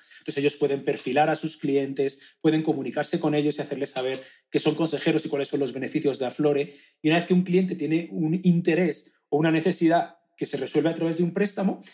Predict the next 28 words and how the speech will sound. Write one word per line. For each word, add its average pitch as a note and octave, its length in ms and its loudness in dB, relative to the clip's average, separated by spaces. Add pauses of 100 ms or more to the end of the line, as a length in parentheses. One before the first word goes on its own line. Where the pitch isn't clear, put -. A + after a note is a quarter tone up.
(200)
ellos D#3 200 2
nos D#3+ 160 -2
ayudan F3+ 360 2
a F#3 40 -2
recolectar F3+ 720 -2
cierta D#3 300 2
información E3+ 680 -2 (260)
que E3 120 4
nosotros F3+ 440 0
luego F3 220 2
procesamos D3+ 640 -2 (340)
automáticamente D#3+ 880 2
con C3 80 -4
nuestros - 240 -10
procesos C3+ 320 -6
internos F3 380 2
de F3+ 100 2
crédito F#3+ 500 -2 (220)
y G3 140 6
el G3+ 160 -2
consejero G3 480 -2
se G#3 80 -4
convierte D#3 340 0
en E3+ 80 0
un D#3+ 200 -2 (280)
vínculo F3+ 500 4
muy F3+ 140 2
fuerte F#3 400 -2